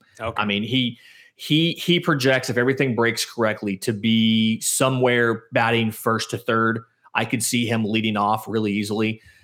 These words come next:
Speaker 2: Uh, so on offense, very fluid swing. He's got gap power to all fields,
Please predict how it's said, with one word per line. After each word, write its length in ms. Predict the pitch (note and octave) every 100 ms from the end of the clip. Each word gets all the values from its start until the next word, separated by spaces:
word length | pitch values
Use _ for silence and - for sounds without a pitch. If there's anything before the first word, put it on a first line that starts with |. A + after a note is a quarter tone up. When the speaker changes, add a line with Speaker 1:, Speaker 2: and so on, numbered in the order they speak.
| - -
Speaker 2:
Uh, 200 | G2 - - -
so 340 | - B2 A#2
on 140 | C3
offense, 560 | C3+ B2+ B2 B2+ B2 -
very 560 | A2+ G2+ B2 B2+ C3+ B2+
fluid 460 | - B2 A#2 A2
swing. 580 | - - A2 G#2 G#2+ A2
He's 140 | A2 G#2
got 340 | G#2 G2+ -
gap 240 | B2+ B2+ -
power 260 | B2 A#2
to 80 | A2
all 240 | - G2+
fields, 760 | G2+ - D3 C#3 C3+ C3 C3+